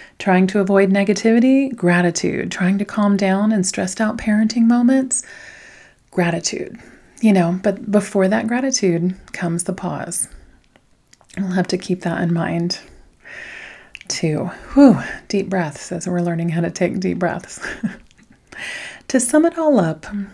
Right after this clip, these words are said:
gratitude is found in moments of slowing down, nature, and or connection. So if you're looking for a gratitude activity or practice that speaks to you,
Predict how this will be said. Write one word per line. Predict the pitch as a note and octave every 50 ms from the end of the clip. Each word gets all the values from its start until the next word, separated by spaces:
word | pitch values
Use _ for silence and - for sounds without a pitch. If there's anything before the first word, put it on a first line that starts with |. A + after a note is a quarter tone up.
| - - - _ - - -
gratitude | F#3+ G3+ G3+ G3+ G#3 A3 A#3 A3+ A3+ - A#3+ A#3 A#3 A#3 A3+ -
is | G3+ F#3+ F#3+ -
found | - F#3 F3 F3+ F#3 F3+ F3+
in | - F#3+ F3+
moments | F3+ F3 E3+ E3+ F3 F3 E3+ F3 - -
of | - - F3 F3+ F3
slowing | - - - - F#3+ F#3 F#3 F#3 F#3+ G3 G3 G3 F#3+
down, | F3+ F3 E3 E3 D#3+ D#3+ D#3 D#3 E3 E3+ - - - - - - _ -
nature, | - F3 E3+ E3+ E3+ F3 - - - F3+ F3 E3+ F3 E3+ E3+ - - -
and | F#3 F#3 F3+ F#3 F#3 F#3+ F#3 F#3 F#3
or | - F3+ F3 E3+ E3
connection. | E3 - - F3+ D#3 D3+ D3+ - - - - - - - F3+ F#3 -
So | - - - A#3 A3+
if | A3 A3+
you're | A#3+ A#3+
looking | A3 G#3+ G#3+ A#3 A#3 - - C4 B3+ B3+ B3 A#3
for | A#3+ - G3+ F#3+ F#3
a | - F#3
gratitude | F3+ F#3 F3 E3 E3 E3+ F#3+ F#3 - G#3 F3+
activity | F3+ F3+ F3+ - - F3 E3+ E3+ E3+ E3+ E3+ E3+
or | - - E3 E3
practice | - - - E3 D#3+ D#3 - - F3 E3 E3 -
that | - F#3 - -
speaks | - - - E3 E3 - - -
to | - E3
you, | D3+ D3 C3+ C3 D#3+ G3